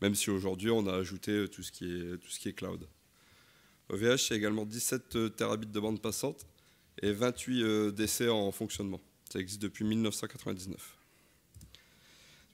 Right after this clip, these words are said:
Donc, euh, qui sommes-nous ? Donc, euh, Flavien Chantelot. Donc, il est architecte DevOps dans l'équipe Digital Tools.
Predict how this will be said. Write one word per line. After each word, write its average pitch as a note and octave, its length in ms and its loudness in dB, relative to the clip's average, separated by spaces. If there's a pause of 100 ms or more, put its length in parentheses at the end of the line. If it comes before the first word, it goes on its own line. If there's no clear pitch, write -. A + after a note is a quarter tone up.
Donc, - 220 0
euh, A2 680 8
qui D3+ 160 -2
sommes-nous ? B2 420 4 (140)
Donc, A2 240 0
euh, G#2+ 220 6 (180)
Flavien B2+ 320 4
Chantelot. B2 440 2 (580)
Donc, A2 240 6
il A2+ 100 6
est A2+ 240 10
architecte A2+ 460 2
DevOps A2+ 480 4 (120)
dans G#2+ 140 6
l'équipe G#2+ 400 2
Digital G#2 420 2
Tools. C3 300 -2